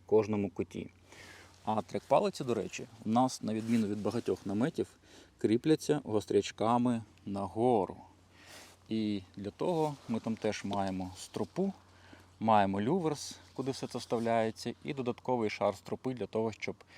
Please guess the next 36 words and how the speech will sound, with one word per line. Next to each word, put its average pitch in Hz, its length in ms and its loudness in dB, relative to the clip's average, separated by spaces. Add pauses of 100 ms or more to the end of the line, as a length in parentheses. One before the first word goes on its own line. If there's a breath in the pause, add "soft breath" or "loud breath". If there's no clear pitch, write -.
(280 loud breath)
у 104 60 -8
нас 101 320 0
цей 104 160 -2
гострячок - 560 -8
палички 120 440 0
не 101 200 -4
пошкодив 101 540 -4
зовнішню 98 460 -6
тканину. 90 500 -10 (120)
Один 113 260 4
з 110 40 0
моїх 113 260 0
улюблених 110 460 2
моментів 101 380 0
в - 20 -18
цьому 98 240 -2
наметі — 101 460 -2 (520 soft breath)
це 104 340 0 (100)
магнітне 107 880 0
закривання 101 680 -2
дверей. 95 440 -4 (160)
У 104 40 -6
нас 107 200 -2
тут - 200 -10
немає 98 340 0
ні 104 200 0
гачків, - 720 -8
ні 117 220 -2
петельок, 107 500 -2 (100)
ніяких 120 380 -4
пластикових 113 520 -2
фурнітур. 104 540 -4 (460 loud breath)
Все - 200 -2
це 147 160 -8
кріпиться 139 540 -6
на 110 440 0